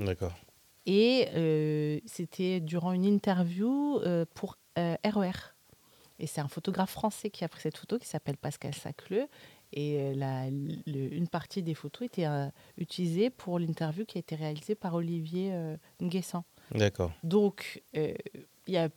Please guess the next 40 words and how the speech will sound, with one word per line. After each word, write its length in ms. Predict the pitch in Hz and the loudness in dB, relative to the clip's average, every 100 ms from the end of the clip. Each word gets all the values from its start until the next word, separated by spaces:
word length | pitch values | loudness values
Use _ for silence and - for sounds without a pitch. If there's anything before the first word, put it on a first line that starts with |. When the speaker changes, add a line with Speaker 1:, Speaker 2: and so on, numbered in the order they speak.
| - | -4
Speaker 2:
double 420 | 180 175 247 208 | 2 4 6 6
hommage, 680 | 214 190 175 247 202 165 156 | 6 6 2 2 0 -2 -2
donc 220 | 156 156 | -4 -2
voilà, 340 | 160 160 170 | 0 2 2
un 60 | 160 | 0
peu, 180 | - 170 | -2 -2
euh, 440 | 170 151 143 143 - | 0 0 -2 -4 -4
à, 360 | 143 139 135 - - | -2 -2 -2 -6 -2
au 400 | 160 147 143 139 - - - - - - | 0 2 0 -4 -6 -8 -10 -12 -12 -4
Speaker 1:
Il 80 | 98 | 8
t'a 120 | 110 | 12
donné 200 | 107 110 | 12 12
les 100 | 113 | 10
droits 160 | 110 110 | 10 8
pour 160 | - | 6
Speaker 2:
et 20 | 110 | 2
Speaker 1:
utiliser ? 420 | - 107 104 104 | 4 2 4 4
Speaker 2:
Ah, 40 | 143 | 2
bien 180 | 135 | -2
sûr, 220 | 131 - 220 | -4 -4 -2
je 80 | |
l'ai 80 | 156 | -2
contacté, 480 | - - - - 208 | -4 -8 -10 -6 -4
ouais. 160 | 185 180 - - | -4 -6 -10 -4
Speaker 1:
Ouais. 60 | |
Speaker 2:
Ouais, 300 | 90 180 170 | -2 -2 -2
ouais. 100 | 156 175 - - _ _ _ _ _ | -4 -6 -14 -20 _ _ _ _ _
Speaker 1:
C'est 120 | - | -8
cool 160 | - 101 | -4 -2
de 80 | 90 | -2
savoir. 420 | 92 113 123 - _ _ - | -4 -4 -6 -10 _ _ -2
Speaker 2:
Ouais. 180 | 175 - _ _ _ | -2 -2 _ _ _
Speaker 1:
<laughs> 400 | - - - - | -18 -16 -16 -8
Speaker 2:
Ouais, 80 | 170 | 0
ouais, 160 | 190 190 | 2 4
ouais, 180 | 165 - | 4 2
ouais, 560 | 160 156 151 143 139 | 2 0 -2 -2 -4
ouais. 80 | 151 - _ | -8 -14 _
Et 80 | - | -6
c'est, 240 | 156 - | -6 -4